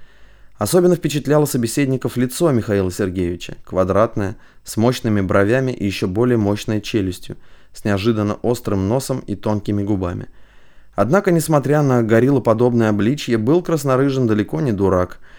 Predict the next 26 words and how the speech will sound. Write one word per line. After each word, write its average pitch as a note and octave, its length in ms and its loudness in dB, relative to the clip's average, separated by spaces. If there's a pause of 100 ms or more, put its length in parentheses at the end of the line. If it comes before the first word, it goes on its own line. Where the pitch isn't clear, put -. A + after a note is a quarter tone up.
(200)
хотя C3 300 0
и - 20 4
выплыл C#3+ 400 2
к - 80 -8
вершинам A2 400 0
власти B2+ 360 0
из G2+ 100 -2
болота G#2+ 340 0
старых B2+ 400 -2
партийных G2 480 -2
связей. F2+ 460 -4 (420)
К - 100 -18
тому C#3+ 220 4
же F#3+ 120 4
он F3+ 100 4
знал C#3 280 2
все D3 200 -2
способы C#3 480 -2
удержания A#2+ 480 2
власти, A#2 500 0 (320)
и F#2+ 80 -2
личностью G2+ 560 -2
был G2+ 220 0
незаурядной G#2 680 0
и - 60 -10
страшной. - 580 -6